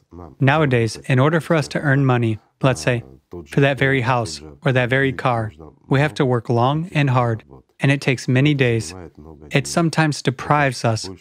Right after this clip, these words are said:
of a major part of our lives. And naturally, it's a legacy. Meanwhile, in the creative society, you will have housing anyway.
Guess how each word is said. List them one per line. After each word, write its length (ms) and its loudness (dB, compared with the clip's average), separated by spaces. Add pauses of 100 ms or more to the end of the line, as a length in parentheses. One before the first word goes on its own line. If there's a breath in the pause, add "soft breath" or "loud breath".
(100)
of 140 -2
a 80 2
major 340 0
part 440 -2
of 180 -2
our 120 2
lives. 460 0 (880)
And 160 2
naturally, 720 2
it's 240 0
a 60 2
legacy. 600 0 (1120)
Meanwhile, 640 2
in 160 2
the 80 2
creative 360 2
society, 640 0 (600)
you 80 4
will 140 4
have 200 2
housing 440 2
anyway. 420 2